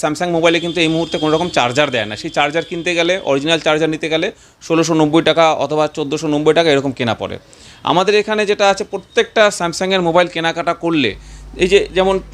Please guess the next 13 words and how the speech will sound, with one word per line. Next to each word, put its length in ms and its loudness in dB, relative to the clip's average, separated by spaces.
টোয়েন্টি 220 -2
ফাইভ 200 4
Ultra 220 2
বা 180 2
others 200 -2
যে 140 -2
কোনো, 360 0
যে 160 0
কোনো 180 -2
Samsung-এর 380 -2
প্রোডাক্ট 280 0
কেনাকাটা 340 0
করুন, 260 -4